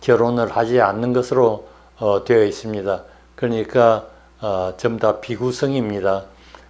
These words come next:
그러나 일본에 가도, 어, 그 대처성들이 많습니다. 어, 종파에 따라서.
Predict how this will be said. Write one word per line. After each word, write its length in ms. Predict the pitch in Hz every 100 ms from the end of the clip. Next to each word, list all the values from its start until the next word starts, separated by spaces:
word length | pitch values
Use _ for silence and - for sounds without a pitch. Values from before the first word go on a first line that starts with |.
| _
그러나 400 | 143 131 139 120
일본에 800 | 120 127 123 135 135 135 135 127 - - _ 131 127 123 123 127 120 117 110 -
가도, 540 | - 113 110 113 104 - - _ _
어, 180 | 113 98
그 220 | 123 107
대처성들이 880 | 110 113 110 127 123 120 110 113 107
많습니다. 880 | 92 95 104 - 123 107 101 98 - - - - -
어, 180 | 104 95
종파에 460 | 117 107 98 107 101
따라서. 640 | 104 101 92 110 120